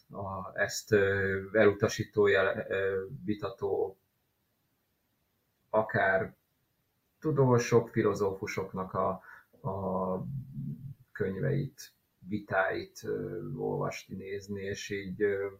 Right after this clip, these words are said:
nagyon érdekes. Nyilván ez egy olyan elméleti vita, aminél senkinél nincs meg a megoldás kulcsa, mindenki egyértelműen tudja, és a saját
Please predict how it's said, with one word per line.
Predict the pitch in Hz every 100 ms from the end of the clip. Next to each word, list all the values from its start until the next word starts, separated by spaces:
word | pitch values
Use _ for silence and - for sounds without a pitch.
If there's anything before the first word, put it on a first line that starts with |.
| -
nagyon | 104 101 98
érdekes. | 95 95 95 104 -
Nyilván | 113 113
ez | 110
egy | 110
olyan | 117 110 110 107
elméleti | 110 104 104 101 104 101
vita, | 101 101 101
aminél | 98 101 98 101 101 101 98 101
senkinél | - - 98 101 92 92
nincs | 92 90 -
meg | 95
a | 95 95 - - - - _
megoldás | 107 95 95 92 92 92 -
kulcsa, | 107 104 - 107 107
mindenki | 101 95 90 - 92 - - 95
egyértelműen | - 92 92 - 92 92 92 90 92 - _
tudja, | - 95 - -
és | 135 135 - - - _ _ _ _ _ _ _
a | -
saját | - 107 98 95 -